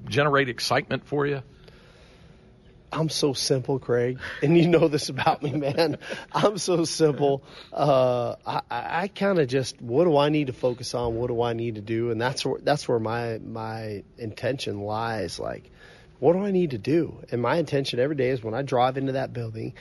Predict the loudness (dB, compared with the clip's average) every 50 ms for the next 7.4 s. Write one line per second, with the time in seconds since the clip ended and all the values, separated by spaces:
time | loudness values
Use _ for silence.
0 | -20 -18 -12 -4 -2 2 2 4 2 2 2 0 0 0 -2 -2 -4 -8 -8 -6
1 | -4 -4 -4 -4 -6 -4 -4 -2 -2 -4 -6 -8 -6 -4 -4 -4 -2 -2 0 0
2 | 0 0 0 -2 -4 -4 -4 -4 -4 -4 -4 -6 -8 -8 -10 -14 -10 -2 2 2
3 | 2 2 2 -2 -2 -2 -4 -8 -12 -14 -12 -6 -2 0 0 0 0 0 -2 -2
4 | -4 -6 -12 -8 -4 -2 -2 -2 -4 -8 -14 -18 -20 -20 -20 -20 -20 -20 -20 -20
5 | -20 -20 -14 -12 -12 0 2 2 2 2 2 -4 -6 -6 -6 -6 -4 -6 -4 0
6 | 2 4 4 4 4 0 -2 -6 -6 -8 -10 -10 -2 2 2 2 4 2 -2 -6
7 | -10 -14 -16 -18 -16 -14 -14